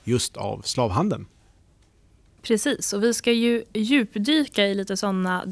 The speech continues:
Speaker 2: vikingatida resedestinationer i dagens avsnitt. Men innan vi ger oss iväg på haven, så att säga, så måste vi ju prata om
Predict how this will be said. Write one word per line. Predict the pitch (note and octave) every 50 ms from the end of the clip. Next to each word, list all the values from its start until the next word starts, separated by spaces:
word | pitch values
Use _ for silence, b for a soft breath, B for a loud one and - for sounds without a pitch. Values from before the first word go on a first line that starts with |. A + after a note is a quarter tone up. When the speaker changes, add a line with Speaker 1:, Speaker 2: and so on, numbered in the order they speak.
| F#3+ _
Speaker 2:
vikingatida | - G#3 G3+ A#3 G#3 - G3 F#3+ F#3+ - G3+ G3 F#3+ F#3+ G3 F#3+ F#3+ F#3 F#3+ - -
resedestinationer | G3+ G3 C4 A3+ F#3+ - - G3 G3 G3 - - - - G#3+ G#3+ - - F4+ F#4 E4+ G#3+ F#3 E3 A#2+ G3+ G3 - - _
i | - A3 G#3 G3
dagens | F#3 F#3+ G3 G3 G3 G3 G3+ G#3+ G#3 A#3+
avsnitt. | A#3 A3 G#3+ C4 A#3+ G3+
Men | G3+ G#3 G#3+ G#3+
innan | - C#4+ C4+ A#3 B3 D4 D#4+ D4+ C#4+
vi | B3+ A#3 A3 - G3+
ger | F#3+ G#3 G3+ G3+
oss | G3 G3 -
iväg | G#3 G3+ G3 F#3+ G3 G#3 - _ _ -
på | G#3
haven, | G3 G#3 B3+ E4+ D#4 G3+ G3 G3+
så | - G#3
att | G#3
säga, | - G#3+ F#3+ G#3+ - B B B B B B B
så | B - G#3+
måste | A3 A3+ - - - A3
vi | G3+ G#3 G#3+ G#3
ju | G3+ G3+ G3 G3+
prata | G3+ - A3+ G3+ F#3+ F#3 - A3 G#3
om | G3+ G#3 G3+ G3+